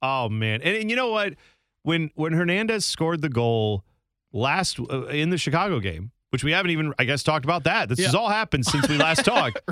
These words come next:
Speaker 2: Right.
Speaker 1: But that Chicago game, Zelarayan was off the field.
Speaker 2: Mm-hmm.
Speaker 1: And Cucho Hernandez comes in, and, I mean, they were on the field together for a little bit, and then he gets subbed off, Zelarayan does.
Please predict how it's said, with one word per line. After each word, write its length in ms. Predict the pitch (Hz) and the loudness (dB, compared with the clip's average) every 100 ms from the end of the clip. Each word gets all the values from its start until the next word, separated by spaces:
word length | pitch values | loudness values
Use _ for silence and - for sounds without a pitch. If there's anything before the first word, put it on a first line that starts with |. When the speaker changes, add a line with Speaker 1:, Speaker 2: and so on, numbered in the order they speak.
| - | -8
Speaker 2:
Right. 320 | - - - - _ | -8 -10 -14 -20 _
Speaker 1:
But 140 | 143 139 | -6 0
that 180 | 180 | 0
Chicago 480 | - - 202 247 220 | 0 0 0 2 0
game, 440 | 151 139 139 147 151 _ _ _ _ _ _ _ _ 135 | 0 2 2 2 -4 _ _ _ _ _ _ _ _ -4
Zelarayan 440 | 185 254 226 233 | -2 0 0 0
was 140 | 175 - | 0 0
off 180 | 160 175 | -2 -2
the 80 | - | -6
field. 380 | - 269 - - | -4 -6 -6 -6
Speaker 2:
Mm-hmm. 320 | 151 156 190 - | -4 -2 -4 -4
Speaker 1:
And 120 | 131 | -2
Cucho 260 | 214 233 226 | -2 0 0
Hernandez 380 | 214 214 180 | 0 0 -2
comes 280 | - 160 175 | 0 -2 0
in, 240 | 151 143 139 - | -2 -2 -4 -2
and, 280 | 127 123 - _ 123 165 | -2 -2 -6 _ -6 -2
I 60 | |
mean, 120 | 196 | 0
they 80 | 202 | 0
were 120 | 202 | 0
on 140 | 202 220 | 0 -2
the 60 | |
field 180 | 185 180 | -2 -4
together 220 | 147 160 143 | -2 -2 0
for 100 | 127 | 0
a 60 | |
little 200 | 135 151 | 0 -2
bit, 220 | 104 101 - | -2 -4 -2
and 180 | 131 131 | -2 0
then 340 | 143 139 123 - _ _ | 0 0 -2 -8 _ _
he 200 | - 175 | -6 -4
gets 220 | 165 - | -4 -2
subbed 240 | 151 131 120 | 0 0 0
off, 200 | 117 110 | 0 0
Zelarayan 520 | 120 117 113 107 107 | -2 0 0 0 0
does. 260 | 101 95 | -2 -4